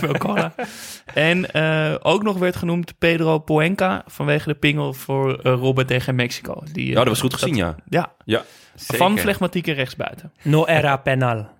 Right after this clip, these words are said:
Speaker 1: <laughs>
Speaker 3: Toch?
Speaker 1: Ja.
Speaker 3: Die Mexicaan
Speaker 1: Ja,
Speaker 3: die
Speaker 1: ik
Speaker 3: dat
Speaker 1: ben dus
Speaker 3: elke dag tweette.
Speaker 2: Ja.
Speaker 1: Ja, ik ben dus, ik was dus in, eh, in Mexico vorig jaar, nou, twee jaar geleden. En, eh,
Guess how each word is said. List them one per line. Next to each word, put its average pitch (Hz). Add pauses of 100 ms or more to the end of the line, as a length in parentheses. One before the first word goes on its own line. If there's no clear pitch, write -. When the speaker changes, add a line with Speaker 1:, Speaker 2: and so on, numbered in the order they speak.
(320)
Speaker 1:
<laughs> -
Speaker 3:
Toch? 170
Speaker 1:
Ja. 139
Speaker 3:
Die 143
Mexicaan 143
Speaker 1:
Ja, 139
Speaker 3:
die 147
Speaker 1:
ik 135
Speaker 3:
dat 139
Speaker 1:
ben 185
dus 147
Speaker 3:
elke 143
dag 131
tweette. 131
Speaker 2:
Ja. -
Speaker 1:
Ja, 131
ik 143
ben 156
dus, 156
ik 160
was 170
dus 151
in, 135
eh, 127 (100)
in 135
Mexico 131
vorig 139
jaar, 127 (140)
nou, 185
twee 135
jaar 127
geleden. 180 (680)
En, 131
eh, 131